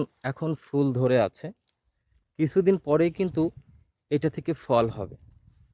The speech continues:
আপনারা যারা কাকরোল চাষ করতে চান, তারা অবশ্যই মাচা তৈরি করে কাকরোল চাষ করবেন। তাহলে কি হবে? বিভিন্ন ধরনের পচা রোগ বা ছত্রাকজনিত রোগ, এই রোগগুলো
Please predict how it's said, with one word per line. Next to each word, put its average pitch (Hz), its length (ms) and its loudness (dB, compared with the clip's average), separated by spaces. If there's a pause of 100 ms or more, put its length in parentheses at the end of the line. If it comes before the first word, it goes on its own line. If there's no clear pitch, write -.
(560)
আপনারা 170 320 2
যারা 170 200 2 (100)
কাকরোল 160 400 -2 (340)
চাষ 143 240 0
করতে 147 320 -6
চান, 127 240 -6 (800)
তারা 143 240 2 (280)
অবশ্যই 151 480 0 (800)
মাচা 147 340 2
তৈরি 151 280 0
করে 127 140 0 (120)
কাকরোল 120 320 -4 (600)
চাষ 113 160 -10 (120)
করবেন। 87 280 -6 (600)
তাহলে 147 240 2
কি 160 140 -2
হবে? 156 200 0 (140)
বিভিন্ন 160 380 0
ধরনের 151 400 0 (120)
পচা 139 320 2
রোগ 123 200 0 (800)
বা 123 100 -4 (120)
ছত্রাকজনিত 151 680 0 (140)
রোগ, 107 160 2 (720)
এই 131 140 2
রোগগুলো 135 460 2